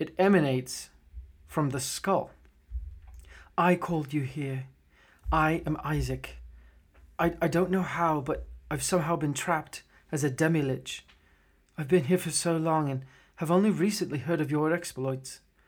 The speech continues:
I know I look like a demi-lich, but I'm really just a child.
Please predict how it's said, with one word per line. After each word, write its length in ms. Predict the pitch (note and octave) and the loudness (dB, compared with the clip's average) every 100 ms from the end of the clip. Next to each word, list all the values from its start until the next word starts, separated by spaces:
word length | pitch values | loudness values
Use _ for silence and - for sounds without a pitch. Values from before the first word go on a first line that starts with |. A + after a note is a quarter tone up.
| _ _ _ _ _ _ _ | _ _ _ _ _ _ _
I 120 | E3 | 2
know 240 | E3 F3+ | 4 4
I 40 | E3+ | 4
look 220 | D#3+ D#3 | 2 -2
like 160 | D#3 D3+ | -2 -2
a 60 | |
demi-lich, 500 | C#3 D3 D3 C#3+ - | 0 0 0 -2 -4
but 160 | - - | -8 -4
I'm 200 | D3+ D3+ | -2 -2
really 280 | C#3+ G3+ G3 | 0 -2 -2
just 260 | F#3 - | -4 -6
a 40 | D#3+ | -6
child. 540 | - D#3 D#3+ C#3+ C3 | -6 -6 -8 -8 -14